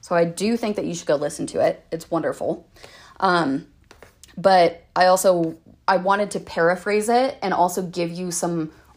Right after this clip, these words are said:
real life, uh, applications because he's talking solely business, but I don't think it's solely business. I think that you can o-, incorporate this in your personal life in every aspect.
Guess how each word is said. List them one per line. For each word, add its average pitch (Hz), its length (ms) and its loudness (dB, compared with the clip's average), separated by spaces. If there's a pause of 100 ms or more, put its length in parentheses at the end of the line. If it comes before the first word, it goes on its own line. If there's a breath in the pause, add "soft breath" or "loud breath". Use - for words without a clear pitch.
(120)
real 175 260 0
life, 165 600 2 (520 soft breath)
uh, - 80 -8 (220)
applications 175 1040 -2 (160)
because 165 500 -2
he's 185 300 -10
talking 170 520 -2
solely 165 340 0
business, 160 480 -2
but - 180 -6
I 190 120 2
don't 185 240 -2
think 156 140 -6
it's - 140 -12
solely 151 240 -4
business. 151 560 -4
I 180 100 2
think 180 200 -6
that 175 140 0
you 185 100 -6
can 180 140 -8
o-, 160 220 -4
incorporate 156 680 -2
this 151 200 -6
in 165 120 -4
your 156 100 -8
personal 165 400 -2
life 151 220 0
in 147 160 -8
every 147 260 -2
aspect. - 640 -8